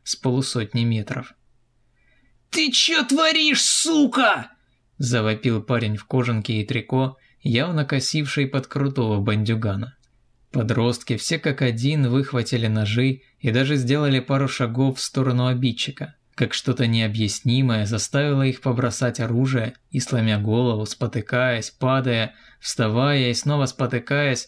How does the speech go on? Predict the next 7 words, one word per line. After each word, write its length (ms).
бежать 460
назад, 540
оглашая 640
ночную 540
улочку 580
дикими 460
воплями. 580